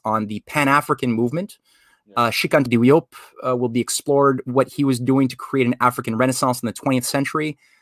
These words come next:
Speaker 1: Um, other Pan-African leaders who were inspired by the best of the United States are gonna be also, uh, looked at.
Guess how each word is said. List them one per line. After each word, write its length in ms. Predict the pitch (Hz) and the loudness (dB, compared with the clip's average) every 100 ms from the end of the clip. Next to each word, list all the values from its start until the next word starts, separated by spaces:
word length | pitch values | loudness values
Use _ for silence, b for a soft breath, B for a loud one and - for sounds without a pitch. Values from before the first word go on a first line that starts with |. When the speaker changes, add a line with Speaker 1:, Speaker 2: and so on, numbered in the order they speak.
| _ - | _ -2
Speaker 1:
Um, 180 | 113 113 | 0 0
other 180 | 127 123 | 0 -2
Pan-African 500 | 127 127 120 120 113 | -2 0 0 -2 -4
leaders 300 | 110 123 123 | -2 0 0
who 80 | 127 | -2
were 100 | 113 | -4
inspired 400 | 107 - 120 117 | -4 2 2 2
by 60 | 110 | 0
the 80 | |
best 220 | 104 117 113 | 0 -2 -2
of 60 | |
the 60 | 107 | -4
United 240 | 107 104 | -4 -2
States 260 | - 117 110 | -2 -2 -2
are 60 | |
gonna 160 | 110 104 | -4 -2
be 100 | 110 | 0
also, 380 | 101 - 104 98 - | 0 2 0 0 -4
uh, 100 | 104 - | -8 -4
looked 240 | 113 120 | -4 0
at. 220 | 147 175 | 0 -2